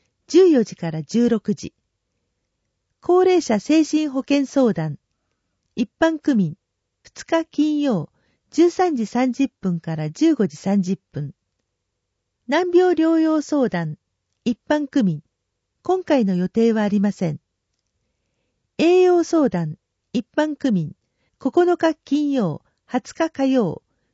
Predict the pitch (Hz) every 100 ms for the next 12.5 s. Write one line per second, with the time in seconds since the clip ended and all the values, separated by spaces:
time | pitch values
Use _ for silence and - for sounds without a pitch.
0 | _ - 370 349 240 190 170 - 320 226
1 | 190 - 220 233 196 220 _ 147 139 -
2 | _ _ _ _ _ _ _ _ _ _
3 | _ _ _ _ 262 359 381 359 269 185
4 | 170 220 269 - 247 240 196 190 - _
5 | _ _ _ _ _ 262 320 349 - 339
6 | 339 330 311 302 302 202 156 - 226 262
7 | - 160 156 _ _ _ - 285 311 294
8 | 262 - - 302 - - 143 - _ _
9 | _ 240 269 311 196 151 _ _ - 269
10 | - 359 339 320 302 320 330 - 311 302
11 | 294 285 294 214 170 180 214 - 220 185
12 | - 170 165 160 147